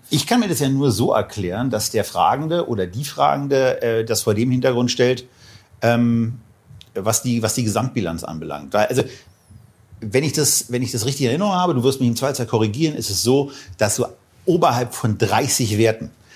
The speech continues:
es zumindest keinen Zusatznutzen mehr bringt, den einunddreißigsten, den vierzigsten, den fünfzigsten hinzuzufügen.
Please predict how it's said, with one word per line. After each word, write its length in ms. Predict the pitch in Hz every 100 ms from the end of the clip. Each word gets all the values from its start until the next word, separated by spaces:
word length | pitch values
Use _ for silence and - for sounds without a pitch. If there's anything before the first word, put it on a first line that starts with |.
| - -
es 240 | 123 - -
zumindest 560 | 117 123 143 135 -
keinen 320 | - 110 98 98
Zusatznutzen 1040 | - - 240 135 107 - 107 95 - 104
mehr 100 | 104
bringt, 340 | 101 113 135 107
den 220 | 104 -
einunddreißigsten, 880 | 123 139 131 113 123 - 110 - 98
den 80 |
vierzigsten, 600 | 90 127 - 117 - -
den 100 | 113
fünfzigsten 560 | 107 127 123 - - 85
hinzuzufügen. 500 | 80 82 78 73 71